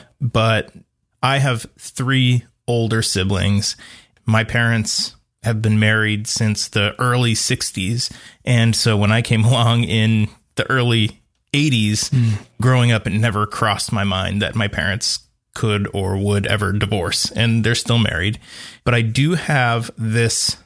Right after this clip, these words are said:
Speaker 1: sort of distinct memory from when I was a kid, and I don't, I don't have any idea what would have inspired this thought in me as a kid. I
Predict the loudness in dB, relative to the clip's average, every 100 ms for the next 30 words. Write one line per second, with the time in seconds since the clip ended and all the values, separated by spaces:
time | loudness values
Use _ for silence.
0 | _ -6 -4 -2 0 0 0 0 0 2
1 | 4 4 4 2 2 0 2 4 4 2
2 | 0 0 0 0 0 0 0 2 2 0
3 | -8 _ _ _ _ -4 -2 0 0 -2
4 | -4 0 2 4 4 4 4 4 2 0
5 | -6 _ _ -4 2 2 2 0 0 0
6 | 0 2 4 4 2 -2 -8 -18 _ _
7 | _ _ 0 0 0 0 0 0 -2 -4
8 | -4 -4 -6 -4 -2 -2 -4 -8 -4 0
9 | 2 2 -2 -2 -2 -2 -4 -8 -18 -20
10 | -20 _ _ -2 0 2 0 -2 -4